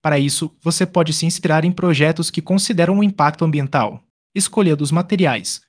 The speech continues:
É crucial selecionar os materiais certos para cada parte do projeto. Integração. A forma como os materiais são combinados pode afetar a segurança e a durabilidade da construção.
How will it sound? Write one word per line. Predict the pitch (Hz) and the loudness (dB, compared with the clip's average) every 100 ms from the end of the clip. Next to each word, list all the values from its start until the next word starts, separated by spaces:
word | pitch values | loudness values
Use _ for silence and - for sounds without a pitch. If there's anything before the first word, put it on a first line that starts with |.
| - | -6
É | 170 | -2
crucial | 233 226 196 175 | 0 0 2 2
selecionar | 185 196 214 196 170 190 | 2 0 0 0 2 2
os | 170 | 2
materiais | 180 185 214 170 160 | 2 2 2 2 0
certos | 156 170 175 180 - | 0 0 0 -2 -2
para | 185 180 | -2 0
cada | 170 165 | 0 0
parte | 160 175 185 190 | 0 0 0 0
do | 165 | -2
projeto. | 160 135 135 113 - 123 - _ _ - | -2 0 0 -2 -8 -20 -20 _ _ -6
Integração. | 156 208 196 190 - 117 - - | -2 2 4 2 0 -2 -4 -4
A | |
forma | 143 - 175 | -2 2 2
como | 180 190 196 | 2 2 4
os | 196 | 6
materiais | 196 196 190 143 165 | 4 4 4 4 2
são | - 202 | 0 -2
combinados | 190 170 143 151 175 175 | 0 0 4 4 4 0
pode | - 190 190 | 2 2 2
afetar | 196 196 165 | 0 0 0
a | 165 | 0
segurança | - 165 175 180 190 180 - | 0 2 4 4 4 2 0
e | 180 | 0
a | |
durabilidade | 170 196 196 190 185 151 160 165 | 2 2 2 2 4 4 4 2
da | 160 | 0
construção. | 196 202 - 208 - 127 107 | 0 0 0 0 0 -2 -4